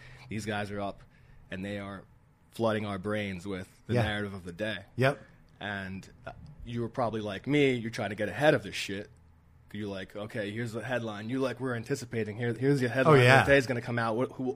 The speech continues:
Speaker 1: who's gonna, who's gonna race bait first?
Speaker 2: <laughs>
Speaker 1: Right?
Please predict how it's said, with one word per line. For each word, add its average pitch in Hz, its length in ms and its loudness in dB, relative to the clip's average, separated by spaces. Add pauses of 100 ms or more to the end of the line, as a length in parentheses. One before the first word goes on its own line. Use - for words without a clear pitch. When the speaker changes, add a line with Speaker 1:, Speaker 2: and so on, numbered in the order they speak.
Speaker 1:
who's 156 180 4
gonna, 147 140 2
who's 156 300 2
gonna 143 320 0
race 135 300 6
bait - 320 0
first? - 400 -2 (240)
Speaker 2:
<laughs> - 0 - (540)
Speaker 1:
Right? 214 320 8